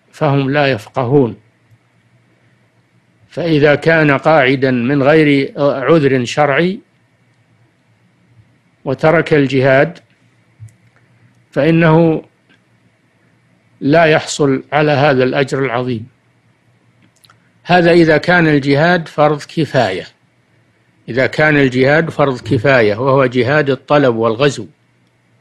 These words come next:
فإنه لا يجب على كل أحد إلا من استنفره الإمام وعينه الإمام، فإنه يجب عليه لقوله تعالى: "وإذا استنفرتم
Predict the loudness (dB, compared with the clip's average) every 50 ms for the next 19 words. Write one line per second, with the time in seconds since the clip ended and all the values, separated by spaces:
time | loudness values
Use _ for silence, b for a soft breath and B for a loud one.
0 | _ _ _ _ _ _ _ _ _ _ _ _ _ _ _ _ _ _ -6 -4
1 | -2 0 0 2 2 2 2 4 4 2 2 0 -2 -6 _ _ _ _ _ _
2 | -2 2 2 4 4 4 4 4 2 2 0 2 2 2 2 2 0 0 0 0
3 | 0 0 2 0 -2 -2 -4 -4 -4 -4 -4 -6 -10 -18 _ _ _ _ -4 -2
4 | 0 2 2 0 0 0 0 0 -2 -4 -4 -2 -2 -2 0 0 0 2 2 2
5 | 2 0 0 -2 -2 -2 -2 0 0 0 0 0 -2 -4 -8 _ _ _ _ _
6 | _ _ _ _ _ _ _ _ _ _ _ _ _ _ _ _ -16 -12 -8 -6
7 | -4 -2 0 2 2 2 2 2 2 0 0 -2 -2 -2 -2 -2 -2 -2 -2 0
8 | 0 0 0 0 0 0 2 2 4 4 2 2 0 -2 -2 -2 0 0 0 0
9 | 2 2 2 0 0 -2 -4 -4 0 2 2 4 4 4 2 2 2 0 -2 0
10 | 0 2 2 2 0 0 -2 -2 -6 _ _ _ _ _ _ _ _ _ _ _
11 | _ _ _ _ -4 -2 0 2 2 2 0 -2 -4 -4 -4 -4 -2 0 0 0
12 | 0 0 -2 -2 -2 -2 -4